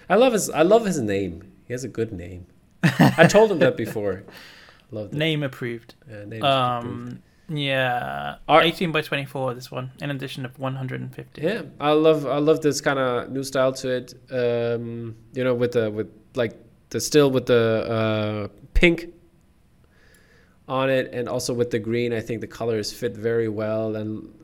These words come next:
Speaker 1: the, I, I, I, I don't know if the sheet is already, like, or on a color or if they printed it on, but I think it should be, like, a cream color, like, paper, right?
Speaker 2: Yeah, it should be.
Speaker 1: Yeah, and I think that fits really well.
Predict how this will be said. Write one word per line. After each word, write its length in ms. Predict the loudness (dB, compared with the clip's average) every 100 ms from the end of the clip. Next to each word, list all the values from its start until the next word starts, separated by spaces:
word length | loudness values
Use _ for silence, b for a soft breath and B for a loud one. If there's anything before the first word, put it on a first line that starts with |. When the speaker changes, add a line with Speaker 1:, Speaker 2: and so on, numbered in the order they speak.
| -10 -2
Speaker 1:
the, 460 | 0 0 -2 -4 B B -4
I, 80 | -4
I, 340 | -2 -4 -4 -4
I, 480 | -2 0 2 2 4
I 20 |
don't 140 | 4 2
know 180 | 2
if 180 | 0 -2
the 80 | -2
sheet 520 | 0 0 -2 -6 -10 -12 -6
is 180 | -2
already, 420 | 0 2 2 0 -2
like, 280 | -4 -4 0
or 220 | 2 4
on 80 | 0
a 60 |
color 400 | -2 0 2 0
or 120 | -2
if 100 | -6
they 80 | -8
printed 300 | -8 -8 -4
it 80 | -4
on, 200 | -4 -4
but 140 | -4 -4
I 80 | -4
think 220 | -4 -4
it 120 | -4
should 220 | -2 -4
be, 200 | -2 -2
like, 180 | -2 -4
a 60 | -6
cream 260 | -4 -4
color, 460 | -4 -2 0 -2 -4 -10 -20 _ _ -14
like, 140 | -2
paper, 300 | 0 2 0
right? 200 | 0 0
Speaker 2:
Yeah, 260 | -2 -6 -8
it 60 | -12
should 180 | -16
be. 220 | -16 -16 -16 _ _ _ _ _ _ -6
Speaker 1:
Yeah, 240 | -4 -2
and 120 | 0
I 60 | 2
think 260 | 4 4
that 260 | 4 2 -2 -20 _ _
fits 360 | -2 0 0 -6 -10 _ _ -14
really 340 | -6 -2 -2
well. 220 | -4 -10